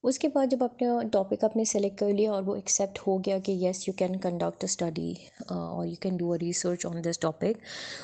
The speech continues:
उसके बाद सबसे पहला step ये होता है कि हम एक literature, literature search करते हैं कि previously उस, uh, topic के ऊपर जो है वो क्या research हो चुकी है,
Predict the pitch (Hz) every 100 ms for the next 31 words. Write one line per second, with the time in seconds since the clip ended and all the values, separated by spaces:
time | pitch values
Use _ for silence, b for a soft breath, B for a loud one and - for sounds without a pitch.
0 | B - 240 277 220 208 208 240 233 254
1 | 190 190 226 - 208 208 202 190 190 190
2 | 190 196 185 190 196 196 185 190 190 -
3 | - 175 180 185 185 190 190 190 175 180
4 | 190 190 196 202 - 170 170 - 180 -
5 | 175 170 196 B B B B - - 240
6 | 233 220 233 - 247 247 - 220 - -
7 | 214 202 196 190 190 175 196 190 202 185
8 | 190 190 190 190 190 185 185 196 190 B
9 | _ 202 190 190 185 - 196 196 196 196
10 | - 196 185 190